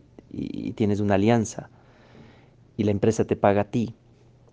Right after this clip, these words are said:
Y hay muchas personas que se llama jinetear con el dinero. Entonces jinetean porque ellos sí reciben el dinero, lo tienen un tiempo y luego le pagan a la otra persona. Entonces todo eso habla de ti.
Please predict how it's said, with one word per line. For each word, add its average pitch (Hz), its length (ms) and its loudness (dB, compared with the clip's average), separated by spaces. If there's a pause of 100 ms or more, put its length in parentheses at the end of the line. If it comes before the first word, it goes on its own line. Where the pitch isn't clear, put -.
(540)
Y 107 60 2
hay 107 80 4
muchas 107 300 -2
personas 104 380 0
que 104 120 -4
se 95 140 -2
llama 104 320 0
jinetear 107 840 2
con 95 180 -2
el 90 140 0
dinero. 101 460 -2 (1400)
Entonces 110 420 2
jinetean 104 540 0
porque 101 260 0
ellos 107 200 0
sí 113 160 0
reciben 113 460 0
el 107 120 2
dinero, 110 440 2 (440)
lo - 120 -4
tienen 104 320 2
un 107 200 0
tiempo 120 540 0 (340)
y 107 100 0
luego 104 320 4
le 107 100 4
pagan 98 380 0
a 87 80 0
la 90 220 2
otra 92 260 -2
persona. - 480 -6 (680)
Entonces - 260 -4
todo 202 300 6
eso 190 280 4
habla 127 220 4
de 90 120 0
ti. - 260 -12